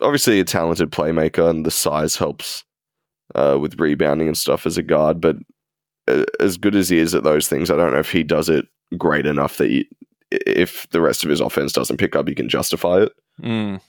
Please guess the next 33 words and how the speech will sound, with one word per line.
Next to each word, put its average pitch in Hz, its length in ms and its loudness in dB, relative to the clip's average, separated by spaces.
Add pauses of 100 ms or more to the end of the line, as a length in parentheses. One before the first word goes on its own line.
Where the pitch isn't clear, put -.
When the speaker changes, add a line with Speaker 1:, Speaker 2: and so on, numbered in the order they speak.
Speaker 1:
Um, 73 380 -2 (680)
Speaker 2:
I 147 60 -6
mean, 151 280 0 (120)
the 127 120 0
one 180 160 2
thing 185 160 0
is 123 160 2
he's 117 140 -6
not 139 140 2
gonna 131 140 -2
get 110 140 -2
shorter, 127 400 0
so, 123 200 0
like, 104 220 0
he's 117 220 -4
always, 131 600 2
he's 120 180 -6
got 147 180 0
the 117 80 -2
size 117 400 2
advantage. 107 440 0
He 113 100 -4
can 120 160 -4 (100)
basically 143 400 0
guard 101 340 2 (200)
threes, 110 360 0
fours, 101 680 2 (500)
some 107 280 -2
fives 95 540 -4 (280)
in 95 400 -6
spot - 340 -2
minutes, 101 320 -6
but, 101 200 0